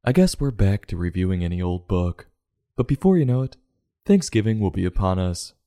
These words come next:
If you have any Thanksgiving tomes you would like reviewed, be sure to let us know in a review on your favorite podcasting app, or Instagram, or YouTube.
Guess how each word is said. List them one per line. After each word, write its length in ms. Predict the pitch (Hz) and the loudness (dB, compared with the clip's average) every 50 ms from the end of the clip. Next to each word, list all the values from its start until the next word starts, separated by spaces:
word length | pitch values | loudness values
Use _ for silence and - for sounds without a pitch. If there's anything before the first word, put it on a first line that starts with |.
| _ _ _ _ _ | _ _ _ _ _
If 160 | - 131 - 196 | -6 -2 2 4
you 80 | 196 | 4
have 140 | 175 139 120 | 4 4 2
any 180 | 110 107 101 87 | 0 -2 -2 -2
Thanksgiving 640 | 90 90 90 92 - - - 90 87 92 92 90 | -4 -4 -6 -6 -8 -6 -6 -4 -4 -4 -4 -6
tomes 500 | - 90 90 90 92 92 92 92 92 - - - | -6 -6 -4 -4 -4 -4 -6 -8 -10 -12 -14 -10
you 160 | 85 92 87 | -6 -4 -4
would 140 | 90 82 90 | -2 -2 -2
like 200 | 90 90 - - | -4 -4 -4 -6
reviewed, 520 | 90 85 85 90 90 90 90 90 90 - _ _ _ _ _ _ _ _ _ - | -6 -6 -4 -4 -2 -2 -4 -4 -8 -12 _ _ _ _ _ _ _ _ _ 2
be 160 | 208 214 196 | 2 4 2
sure 300 | - - 151 147 151 147 | 2 0 0 0 0 0
to 80 | 120 95 | 0 0
let 160 | 92 95 98 | 0 0 0
us 160 | 98 - - | -2 -4 -6
know 340 | 95 95 95 101 101 104 101 _ _ _ _ _ _ | -4 -4 -2 -4 -4 -6 -8 _ _ _ _ _ _
in 100 | - 156 | -2 0
a 60 | 151 | 0
review 420 | 156 156 151 185 190 196 196 185 147 | 0 0 0 2 2 2 2 2 2
on 80 | 104 | 0
your 100 | 98 92 | 0 -2
favorite 320 | - - 101 92 98 92 - | -2 -2 -2 -2 -2 -4 -4
podcasting 720 | - 95 95 98 98 - 107 101 101 - 107 101 101 101 | -2 0 0 0 0 -2 -2 -2 -2 -4 -6 -4 -4 -4
app, 220 | 101 104 - - - _ _ _ _ - | -4 -6 -8 -12 -20 _ _ _ _ 0
or 400 | 175 180 180 180 180 180 175 - _ _ _ - | 0 2 2 2 0 -2 -6 -10 _ _ _ -2
Instagram, 600 | 139 120 110 - 117 107 113 113 113 113 113 113 - _ _ _ _ _ _ - | 0 0 0 0 0 0 0 0 0 0 -2 -4 -8 _ _ _ _ _ _ 0
or 160 | - 147 143 117 | 2 4 4 6
YouTube. 560 | 98 95 90 - 95 92 90 90 85 - | 6 4 4 2 2 2 2 2 0 -4